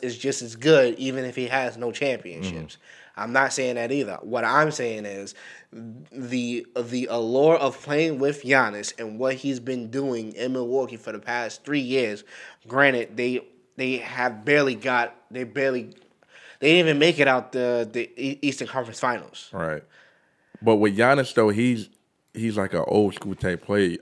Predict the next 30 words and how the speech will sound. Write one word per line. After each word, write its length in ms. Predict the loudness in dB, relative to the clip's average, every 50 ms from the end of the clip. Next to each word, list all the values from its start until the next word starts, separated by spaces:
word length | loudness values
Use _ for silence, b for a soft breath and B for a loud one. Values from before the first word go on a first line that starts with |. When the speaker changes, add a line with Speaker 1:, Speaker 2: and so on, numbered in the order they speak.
| 0
Speaker 2:
I 100 | 4 4
don't 320 | 6 6 6 4 0 -4 -10
see 380 | -12 -10 -4 0 2 2 4 4
Giannis 360 | 4 4 4 4 4 0 -2 -2
wanting 280 | -2 0 0 -2 -2
to 100 | -6 -8
team 400 | -12 -8 -6 -4 -2 -2 0 0
up 160 | 0 0 0 -2
with 120 | -4 -4
another 260 | -4 -4 -4 -6 -8
superstar. 580 | -10 -12 -12 -10 -10 -12 -12 -12 -12 -10 -10 -8
Not 560 | -2 2 4 4 4 2 0 -4 -12 -12 -4
next 320 | 0 0 0 0 -2 -6
year. 100 | -8 -6
Maybe 480 | -4 -2 0 0 0 0 -2 -2 -6 -10 _ _ _ _ _ _ _ _ _ _ _
five 360 | -2 2 4 6 6 4 4
years 260 | 4 6 6 6 6 4
from 180 | 2 2 4
now 200 | 4 6 6 6
after 140 | 4 2 0
his 140 | -2 -2 0
next 280 | 2 2 2 2 0 -2
contract, 480 | 0 2 2 2 2 0 0 0 0
the 80 | -2 0
next 240 | 2 2 2 2 2
time 160 | 0 0 0
he's 80 | 0 -2
a 40 | -4
free 200 | -4 -4 -4 -4
agent. 260 | -4 -6 -8 -10 -12